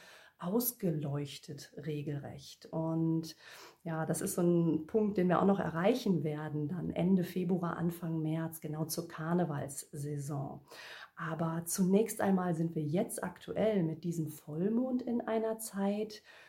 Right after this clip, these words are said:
wo wir die Lektionen, die wir aus dieser rückläufigen Venus jetzt gelernt haben, in die Tat umsetzen, für uns selber einstehen, die Entscheidungen in uns gereift sind, die getroffen werden mussten,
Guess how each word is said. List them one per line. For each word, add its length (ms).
wo 400
wir 240
die 140
Lektionen, 1300
die 100
wir 160
aus 140
dieser 280
rückläufigen 680
Venus 480
jetzt 420
gelernt 540
haben, 440
in 180
die 140
Tat 360
umsetzen, 640
für 300
uns 280
selber 600
einstehen, 840
die 100
Entscheidungen 920
in 200
uns 340
gereift 560
sind, 520
die 200
getroffen 600
werden 360
mussten, 540